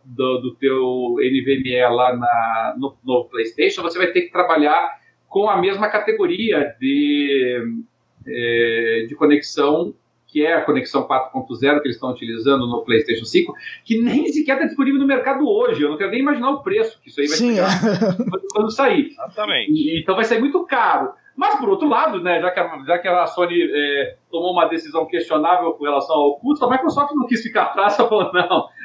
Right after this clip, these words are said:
Speaker 1: nós, nós também temos uma boa notícia com relação a isso. O nosso, você pode colocar o que você quiser,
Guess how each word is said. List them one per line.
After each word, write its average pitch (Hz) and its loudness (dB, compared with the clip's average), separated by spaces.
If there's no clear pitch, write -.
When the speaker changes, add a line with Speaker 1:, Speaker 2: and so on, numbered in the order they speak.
Speaker 1:
nós, 185 2
nós 190 2
também 196 -2
temos 175 0
uma 160 2
boa 185 0
notícia 285 -2
com 143 -6
relação 143 0
a 302 4
isso. - -4
O 202 0
nosso, 240 0
você 196 0
pode 208 0
colocar 240 0
o 247 0
que 247 -6
você 247 0
quiser, 349 -2